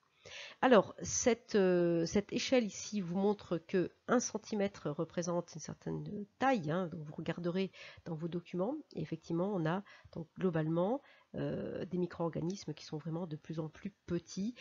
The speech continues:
les virus étant les micro-organismes qui sont dix à cent fois plus petits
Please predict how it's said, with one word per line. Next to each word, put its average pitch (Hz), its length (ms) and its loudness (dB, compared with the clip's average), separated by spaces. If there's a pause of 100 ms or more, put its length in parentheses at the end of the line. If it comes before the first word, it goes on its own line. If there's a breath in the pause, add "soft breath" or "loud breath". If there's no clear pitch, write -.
(160 loud breath)
les 175 120 4
virus 165 360 -6
étant - 300 -6
les 165 120 -4
micro-organismes 165 840 -4
qui - 120 -6
sont 190 240 -2
dix 180 420 -4
à 160 60 2
cent 180 200 -6
fois - 220 -2
plus - 140 -12
petits - 380 -6